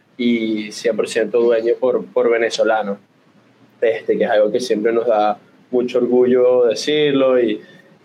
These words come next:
y, y creo que también es algo que nos ha diferenciado bastante aquí en la industria de, de cerveza en Estados Unidos. Eh,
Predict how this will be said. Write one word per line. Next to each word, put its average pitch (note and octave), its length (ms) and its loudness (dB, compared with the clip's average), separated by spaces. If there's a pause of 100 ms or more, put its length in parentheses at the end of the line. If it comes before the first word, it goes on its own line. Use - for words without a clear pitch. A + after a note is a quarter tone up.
y, G#2 380 0
y - 80 -14
creo A2 140 0
que A#2+ 100 0
también A2 260 -2
es A#2+ 60 -2
algo A2+ 160 0
que C3+ 80 -2
nos A#2+ 140 -2
ha A2 40 0
diferenciado A2 600 0
bastante G#2+ 400 -2
aquí A#2 140 -6
en A2+ 80 -2
la A#2 60 0
industria A#2+ 440 0
de, A#2 340 2
de G#2+ 140 -2
cerveza G#2+ 460 -2
en A2+ 60 0
Estados A2 340 -2
Unidos. A2 320 -2 (720)
Eh, A#2 500 4